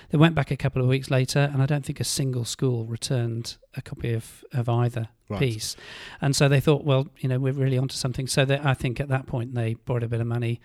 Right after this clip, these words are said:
Speaker 1: set up a little office under the stairs in their home, and Out of the Arc started there.
Speaker 2: Yeah, I really love those stories where, you know, when these things start off, it literally is always, "What can we do?" It's driving around, it's making a con-,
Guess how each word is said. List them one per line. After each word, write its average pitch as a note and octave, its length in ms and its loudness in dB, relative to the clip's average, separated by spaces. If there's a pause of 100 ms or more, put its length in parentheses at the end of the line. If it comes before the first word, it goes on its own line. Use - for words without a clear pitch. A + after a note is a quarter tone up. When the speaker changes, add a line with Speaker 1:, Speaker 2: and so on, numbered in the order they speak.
(120)
Speaker 1:
set - 300 -8
up A#2+ 80 -4
a A#2+ 40 -2
little B2 220 0
office A#2+ 240 -2
under A#2 180 -4
the A#2 120 -8
stairs A#2 400 -4
in B2 80 -6
their A#2 100 -4
home, B2 240 0
and B2+ 100 0
Out B2+ 120 0
of - 80 -12
the C3 80 -2
Arc C3 180 -4
started B2+ 460 -2
there. C#3+ 260 -4 (220)
Speaker 2:
Yeah, G2+ 360 -4
I A#2 140 0
really A#2 300 2
love G#2+ 240 2
those F2+ 180 2
stories F2+ 420 2
where, F2+ 280 4 (800)
you G2+ 80 -4
know, F#2 100 0
when A#2+ 180 6
these A2 180 4
things G#2+ 260 2
start G#2 340 2
off, G2+ 160 0
it G#2 100 0
literally G#2+ 500 0
is G2+ 120 2
always, F#2+ 480 0 (180)
"What G#2 300 0
can G2+ 160 -2
we G2+ 80 -2
do?" G#2 220 0
It's - 160 -6
driving A2+ 480 4
around, F#2+ 400 2
it's F2+ 180 -6
making G#2+ 300 0
a G#2+ 80 2
con-, G#2+ 340 0